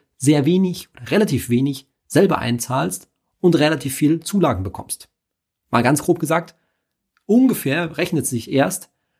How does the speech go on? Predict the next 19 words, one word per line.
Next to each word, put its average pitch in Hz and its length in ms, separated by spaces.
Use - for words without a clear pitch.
wenn 156 140
du 160 100
mehr 208 440
Förderung, 143 460
mehr 156 160
Zulagen 135 380
bekommst, 165 320
als 131 100
du - 80
selbst 123 220
einzahlst. 92 520
Also 131 220
fünfzig 220 480
Prozent 165 380
und 113 220
weniger 175 400
von 135 120
deinem 113 160
Gesamtbeitrag 127 680